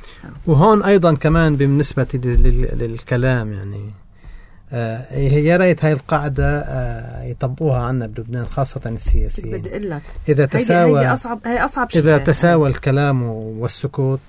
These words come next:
Speaker 2: يا ريت يكون السكوت،
Speaker 1: <laughs>
Speaker 2: فالسكوت أولى، يعني.
Speaker 1: أولى.
Speaker 2: <laughs> آه، فكيف إذا كان الكلام، آه، يؤذي ويؤدي إلى ما نحن فيه من فلتان وفساد و-، إلى ما
Speaker 1: وتشرذم
Speaker 2: هنالك
Speaker 1: و-،
Speaker 2: من
Speaker 1: و-،
Speaker 2: أمور،
Speaker 1: و-،
Speaker 2: يعني.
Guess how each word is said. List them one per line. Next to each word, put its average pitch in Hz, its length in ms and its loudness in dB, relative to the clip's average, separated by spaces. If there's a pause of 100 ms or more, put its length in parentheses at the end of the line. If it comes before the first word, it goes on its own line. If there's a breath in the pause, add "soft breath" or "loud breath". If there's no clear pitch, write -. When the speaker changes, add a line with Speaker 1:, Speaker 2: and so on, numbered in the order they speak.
Speaker 2:
يا 131 200 0
ريت 156 300 0
يكون 151 240 -2
السكوت، 147 540 2
Speaker 1:
<laughs> 160 60 2
Speaker 2:
فالسكوت 156 520 2
أولى، 143 280 2
يعني. 107 300 -4
Speaker 1:
أولى. 165 260 0 (360)
Speaker 2:
<laughs> 165 320 0
آه، 139 200 2
فكيف 175 520 2
إذا 160 300 2
كان 160 320 2
الكلام، 151 680 0 (240)
آه، 120 460 -4
يؤذي 139 440 0
ويؤدي 123 680 -2
إلى 117 200 -2
ما 110 260 -4
نحن 117 320 -4
فيه 117 420 -6
من 107 140 -8
فلتان 110 720 -8
وفساد 110 580 -10
و-، - 1080 -16
إلى 127 280 0
ما 123 120 2
Speaker 1:
وتشرذم 127 200 2
Speaker 2:
هنالك 131 280 2
Speaker 1:
و-، - 260 0
Speaker 2:
من 120 60 -2
Speaker 1:
و-، - 160 0
Speaker 2:
أمور، 127 260 2
Speaker 1:
و-، 113 40 -4
Speaker 2:
يعني. 101 360 -6